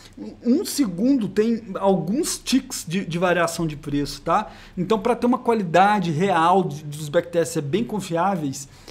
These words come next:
é, a gente tem que ter tick de todas as operações, tá? Especialmente quando a gente tá falando pra scalper de período bem curto,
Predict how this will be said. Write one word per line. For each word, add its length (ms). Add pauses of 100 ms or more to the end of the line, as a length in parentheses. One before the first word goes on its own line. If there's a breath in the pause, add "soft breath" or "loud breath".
(220 loud breath)
é, 180
a 120
gente 260
tem 140
que 80
ter 460
tick 560
de 180
todas 380
as 80
operações, 880
tá? 260 (440 loud breath)
Especialmente 840
quando 220
a 60
gente 180
tá 100
falando 760
pra 160
scalper 560
de 100
período 400
bem 220
curto, 560